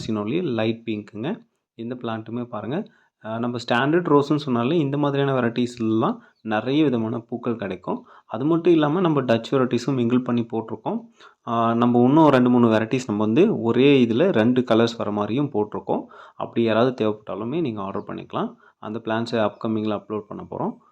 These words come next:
So, இது வந்து பார்த்தீங்கன்னா, ஆர்க்கிட்னு சொல்லுவோம். இந்த ஆர்க்கிட் ரோஸுமே வந்து பார்த்தீங்கன்னா,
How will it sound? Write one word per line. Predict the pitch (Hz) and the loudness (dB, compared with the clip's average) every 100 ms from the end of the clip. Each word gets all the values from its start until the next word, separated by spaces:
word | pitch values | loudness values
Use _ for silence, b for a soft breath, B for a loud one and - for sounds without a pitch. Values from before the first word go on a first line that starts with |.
| b | b
So, | - 135 | -14 -12
இது | 131 156 | -6 -4
வந்து | 160 | -4
பார்த்தீங்கன்னா, | 180 147 135 143 131 | -4 -4 -4 -4 -2
ஆர்க்கிட்னு | 117 117 120 123 | -4 -6 -6 -6
சொல்லுவோம். | 123 98 95 170 240 _ - | -6 -6 -6 -6 -8 _ -20
இந்த | 117 120 | -14 -8
ஆர்க்கிட் | 113 127 131 127 | -8 -8 -10 -8
ரோஸுமே | 120 - 123 | -8 -8 -8
வந்து | 117 117 | -6 -6
பார்த்தீங்கன்னா, | 117 107 107 147 | -8 -8 -4 -4